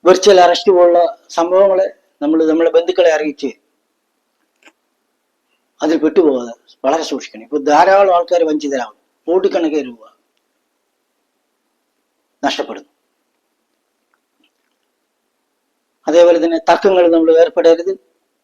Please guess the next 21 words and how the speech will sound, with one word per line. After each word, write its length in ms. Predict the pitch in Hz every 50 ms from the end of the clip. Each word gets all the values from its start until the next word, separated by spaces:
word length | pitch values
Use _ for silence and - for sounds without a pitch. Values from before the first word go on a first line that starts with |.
| _ _ _ _ _ _ _ _ _ _ _ _ _ _ _ _ _ _ _ _ _ _ _ _ _ _ _ _ _ _ _ _ _ _ _ _ _ _ _ _ _ _ _ _ _ _ _ _ -
നമ്മളുടെ 280 | 165 180 208 214 220 208
ഡെപ്പോസിറ്റുകളെ 600 | 180 180 175 214 226 220 233 220 214 214 202 202
കുറിച്ചുള്ള 380 | 175 170 170 160 - 170 160 156 -
കാര്യങ്ങൾ, 340 | 143 139 143 143 135 117 - _ _ _ _ _ _ _ _ _ _ _ _ _ _ _ _ _ _ _ _ _ _ -
നമ്മുടെ 200 | 151 165 165 151
സ്ഥലത്തെക്കുറിച്ചുള്ള 680 | - 165 143 147 - 170 151 151 143 143 - 147 135 131
കാര്യങ്ങൾ 300 | 131 127 127 127 131 139
എല്ലാം 200 | 151 160 151 147
നമ്മളുടെ 240 | 143 147 143 147
മക്കളുമായിട്ടും 720 | 143 135 131 131 - 165 160 156 147 143 135 - 135 131 135 _ _ _ _ _ _ _ _ _ _ _ _ _ _ _ _ _ _ -
എല്ലാം 180 | 131 131 139 135 131
കൈമാറണം. 420 | 127 135 147 151 156 151 151 165 - _ _ _ _ _ 160
ഇത് 340 | 160 165 170 165 - - _ _ _ _ _ _ _ _
പതിനായിരക്കണക്കിന്, 720 | 156 147 175 208 214 214 214 214 202 196 196 196 190 180 185
പതിനായിരക്കണക്കിന് 800 | - 170 165 170 185 185 185 190 190 180 185 175 170 156 170 170
കോടി 260 | - 165 175 180 175
കോടി 240 | - 170 170 160 151
രൂപ 160 | 156 156 156
ബാങ്കുകൾ 420 | 143 143 139 143 151 147 139 135
കെട്ടിക്കിടക്കണം 520 | 131 - - - - - - - 120 113 123
അവകാശങ്ങളില്ലാണ്ട്. 720 | 127 127 135 277 - 135 131 123 117 _ - - - _